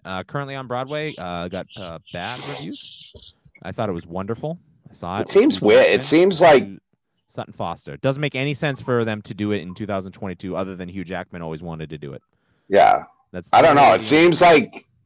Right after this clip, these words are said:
Speaker 2: it seems like something that Hugh Jackman would be made to play.
Speaker 1: He does a great job.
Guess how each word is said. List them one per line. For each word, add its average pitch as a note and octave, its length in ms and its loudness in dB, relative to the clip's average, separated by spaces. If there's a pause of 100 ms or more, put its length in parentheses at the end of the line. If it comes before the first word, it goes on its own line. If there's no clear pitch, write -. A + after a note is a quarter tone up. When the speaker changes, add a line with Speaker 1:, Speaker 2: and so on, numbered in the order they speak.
(140)
Speaker 2:
it F#2+ 140 -4
seems D#3 320 6
like B2 180 6
something A2 280 4
that F#2+ 140 2
Hugh A2 240 2
Jackman F#2+ 540 4
would E2+ 160 0
be E2 180 -2
made D#2+ 380 2
to D2 80 -4
play. D#2+ 400 6 (1040)
Speaker 1:
He G2 160 -10
does B2 180 -6
a A#2 60 -8
great A2+ 220 -2
job. F#2 320 -2